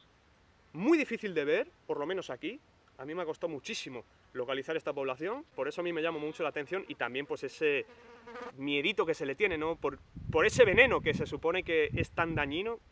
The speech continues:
y que, por suerte, no hay muchos datos sobre ello porque es una araña que, como he comentado, tiene mucho miedo de los humanos, en general de depredadores grandes, y únicamente nos va a picar si la cogemos, la estrujamos, si nos la ponemos a posta. Si queremos que nos pique, nos va a picar, obviamente, pero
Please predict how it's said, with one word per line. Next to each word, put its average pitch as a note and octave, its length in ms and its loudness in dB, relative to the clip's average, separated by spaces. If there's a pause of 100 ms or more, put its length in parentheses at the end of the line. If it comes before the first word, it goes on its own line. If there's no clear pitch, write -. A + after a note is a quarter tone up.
y D3+ 120 -14
que, D3 140 0
por C3+ 180 -2
suerte, E3 380 2 (520)
no C#3+ 120 -2
hay D#3+ 60 2
muchos E3 280 0
datos D3 260 0
sobre C#3 200 -4
ello D3 160 0
porque B2 480 -4
es C3 120 -8
una C#3+ 140 -2
araña C3+ 360 -2 (100)
que, C3 140 -4
como C3 340 -4
he C3 80 -4
comentado, B2 560 -4 (480)
tiene F3+ 200 6
mucho F3+ 260 2
miedo E3 200 2
de D3+ 60 2
los D3+ 120 0
humanos, F3 560 -2 (100)
en B2+ 120 -8
general C#3+ 320 2
de C#3+ 60 0
depredadores B2+ 500 -2
grandes, C#3+ 300 -4
y C3+ 60 -4
únicamente C#3 680 -4 (100)
nos C#3+ 220 -4
va D#3 80 10
a - 60 6
picar D#3+ 420 4 (340)
si D3+ 300 -4
la C3 140 -2
cogemos, C#3 440 -2
la C#3 80 2
estrujamos, C3+ 640 -2
si C3+ 220 -4
nos C3 180 -6
la B2+ 500 2
ponemos A3+ 340 6
a C#3 80 6
posta. A#2+ 280 -8
Si E3+ 140 -4
queremos A#3 300 4
que G#3 80 0
nos F#3 140 0
pique, A#3 240 0
nos D3+ 100 0
va D3+ 40 4
a - 40 4
picar, G#3 300 0
obviamente, F3+ 400 0
pero D3+ 260 0